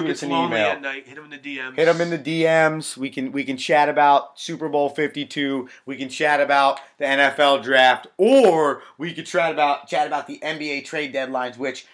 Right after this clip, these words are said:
Speaker 1: you came in to the studio today, guns a-blazing, Ant, because you've been pretty fired up about what's swirling around the N B A right now.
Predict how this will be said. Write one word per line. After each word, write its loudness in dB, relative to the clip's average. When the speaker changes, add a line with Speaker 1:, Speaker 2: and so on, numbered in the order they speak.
Speaker 1:
you 0
came -4
in -4
to -12
the -4
studio -4
today, 0
guns 0
a-blazing, -4
Ant, -8
because 0
you've -6
been -6
pretty -6
fired 2
up 0
about -4
what's -4
swirling -2
around -4
the -10
N -8
B -8
A -8
right -10
now. -20